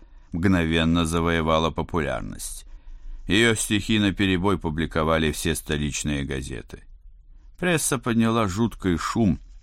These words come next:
требуя свободы для непризнанного гения и жертвы обстоятельств.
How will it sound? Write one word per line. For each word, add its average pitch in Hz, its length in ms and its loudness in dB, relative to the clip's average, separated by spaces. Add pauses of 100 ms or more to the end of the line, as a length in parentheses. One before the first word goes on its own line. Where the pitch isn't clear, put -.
(240)
требуя 80 420 2
свободы 76 600 -2
для 73 200 0
непризнанного 76 1000 0
гения 76 600 0 (400)
и 73 120 0
жертвы 71 520 -2
обстоятельств. - 1040 -8